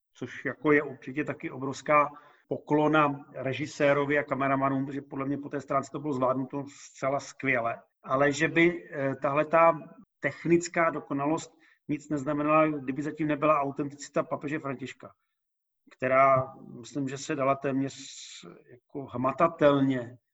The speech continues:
přijmout a výrazem, který já k tomu vlastně mám, je, že pak jsem nějak spontánně chtěl pokleknout i před obrazovkou, což vlastně vůbec jiný jsem nikdy zatím neudělal.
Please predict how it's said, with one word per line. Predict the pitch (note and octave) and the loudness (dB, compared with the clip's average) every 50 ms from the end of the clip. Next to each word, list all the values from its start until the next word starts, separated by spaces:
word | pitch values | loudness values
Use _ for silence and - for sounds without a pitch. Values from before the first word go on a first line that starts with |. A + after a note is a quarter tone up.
| _ _ _ | _ _ _
přijmout | _ - - C#3 C3 C#3 C#3 C#3+ C#3+ C#3+ D#3+ | _ -14 -8 -4 -2 0 2 2 2 4 6
a | D3+ C#3+ - - - - _ _ _ - F3 D#3 C#3 C3+ C3+ C3+ C3 C3+ C3+ C3+ | 4 4 4 0 -10 -20 _ _ _ -20 -20 -20 -18 -18 -16 -16 -16 -18 -18 -12
výrazem, | B2+ B2+ C#3+ D3 D3 C#3+ D3 D3+ D3 C#3 | -4 0 4 4 4 4 4 2 2 0
který | - - D3 C#3 C#3+ C#3+ | -2 -4 -6 -2 0 2
já | C#3 C3+ C3+ | 2 2 2
k | C3+ - | 0 -4
tomu | - D3 C#3+ D3 D3 D3 C#3+ C#3 C3+ - - _ _ _ _ _ _ _ _ _ | -6 -4 -2 -2 -2 -2 -2 -4 -8 -12 -16 _ _ _ _ _ _ _ _ _
vlastně | _ - - D#3 | _ -6 -4 -2
mám, | D3+ C#3 C3+ C#3+ D3 | 0 0 0 0 0
je, | C#3+ C#3 C#3 C#3+ - - _ _ _ _ _ - | -2 -2 -2 -4 -4 -10 _ _ _ _ _ -16
že | C#3+ - | -8 -6
pak | D3 B2+ - - - E3+ E3+ - _ _ _ _ | -6 -6 -6 -12 -20 -20 -20 -20 _ _ _ _
jsem | - C#3+ C#3 C#3 | -10 -6 -4 -4
nějak | C#3+ D3 C#3+ C#3+ | -2 -4 -4 -6
spontánně | - - _ C#3 B2+ A#2+ - - C#3 C3+ C#3 C#3+ C#3+ D3 C#3+ C#3 C#3+ - _ _ | -10 -14 _ -12 -12 -8 -4 -2 -2 0 0 -2 -2 -4 -4 -6 -10 -16 _ _
chtěl | _ _ - C#3+ C#3+ | _ _ -2 -2 0
pokleknout | C#3+ C#3+ C#3 - D#3 E3 E3+ E3 D3+ D#3 D3 D3 C#3 C#3+ C#3+ | 0 -2 -2 0 2 2 2 2 4 4 4 4 4 0 -4
i | C#3 | -6
před | - - - C#3 C3+ - - D#3+ | -8 -8 -10 -10 -10 -10 -10 -10
obrazovkou, | C#3+ B2 C#3+ C#3+ C#3 C#3 - - - C#3+ C#3 C3+ | -6 -4 -4 -4 -4 -4 -8 -10 -10 -10 -10 -10
což | - - A#2+ - - | -10 -14 -16 -14 -14
vlastně | C3 - - - C#3 | -14 -12 -8 -6 -6
vůbec | C3 B2+ C3+ A#2+ A#2+ | -4 -4 -6 -6 -4
jiný | B2+ B2 B2 B2+ B2 B2 B2 B2 | -4 -2 0 -2 -2 -2 -6 -8
jsem | B2 - C3 B2 | -10 -10 -10 -8
nikdy | B2 A#2 A2+ B2 | -8 -6 -6 -8
zatím | A#2 A#2+ A#2 C3 C3 | -8 -10 -10 -10 -8
neudělal. | B2 A2+ A2+ A2 A2 G#2+ - | -8 -8 -8 -10 -10 -12 -16